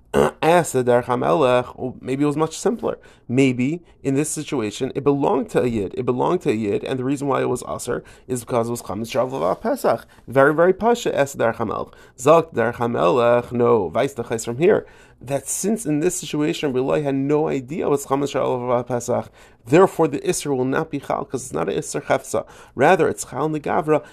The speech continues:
and only a Gavra in certain situations. That's the Raya of the Derech HaMelech. However, if you look at the Chidah, he's Matcha, and he says here it's very different. He says, even if you hold that you don't have to mafresh someone, but if you tell someone to go pick it up, of course you can't tell him to go pick it up and eat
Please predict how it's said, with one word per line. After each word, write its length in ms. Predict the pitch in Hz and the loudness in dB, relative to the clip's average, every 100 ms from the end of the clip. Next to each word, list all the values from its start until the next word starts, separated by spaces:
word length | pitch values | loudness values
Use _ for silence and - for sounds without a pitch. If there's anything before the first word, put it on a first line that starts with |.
| _ | _
and 160 | 135 139 | -4 -2
only 320 | 175 180 151 | 0 0 0
a 40 | 139 | 0
Gavra 300 | 147 139 131 | 0 -2 -4
in 100 | 123 | -6
certain 340 | - 127 123 | -8 -6 -6
situations. 720 | - 131 127 120 123 120 104 | -6 -6 -2 -2 -2 -4 -6
That's 180 | - 156 | -2 -2
the 120 | - | -2
Raya 180 | 135 139 | 0 2
of 120 | 127 | 0
the 160 | 120 120 | 0 2
Derech 300 | 135 120 120 - - - | 4 4 0 -12 -20 -6
HaMelech. 440 | 117 110 92 - - | 0 2 0 -4 -2
However, 240 | - - | 0 0
if 80 | 151 | -2
you 40 | |
look 140 | 170 - | -4 -2
at 80 | - | -2
the 80 | |
Chidah, 420 | 151 131 127 156 135 | -4 -4 2 2 2
he's 160 | 143 | -4
Matcha, 300 | 120 104 - | -2 -4 -4
and 120 | - 139 | -8 -6
he 60 | |
says 260 | - 180 - | -2 -2 -2
here 100 | 151 | -6
it's 100 | - | -4
very 180 | 110 95 | -4 -4
different. 440 | 92 - 82 76 - - - | -6 -10 -12 -14 -20 -20 -10
He 100 | 156 | -6
says, 340 | - 226 156 - _ | 0 2 2 -2 _
even 280 | - 202 285 | -8 -4 -2
if 120 | 226 | -2
you 100 | 139 | -4
hold 340 | 127 135 131 113 | -2 -2 -2 -4
that 240 | 92 - | -6 -8
you 100 | 123 | -8
don't 160 | 131 143 | -6 -6
have 80 | 113 | -8
to 80 | |
mafresh 400 | 101 110 156 117 | -6 -4 -4 -6
someone, 360 | - 87 78 78 - - - | -8 -10 -10 -12 -16 -14 -6
but 100 | 127 | -6
if 140 | - | -6
you 160 | 127 139 _ | -10 -12 _
tell 220 | - 185 202 | 2 4 4
someone 260 | 143 127 | 2 -2
to 80 | - | -2
go 100 | 127 | -6
pick 280 | - - - | -4 -6 -4
it 80 | - | -2
up, 200 | 107 - | -2 -4
of 120 | - | -4
course 200 | 196 185 | -2 -2
you 60 | |
can't 220 | - 143 - | -6 -10 -6
tell 140 | 139 | -6
him 60 | 127 | -6
to 80 | |
go 140 | 131 120 | -6 -6
pick 180 | 131 123 | -6 -6
it 60 | |
up 120 | 110 | -6
and 100 | - - | -8 -10
eat 260 | 147 - | -12 -12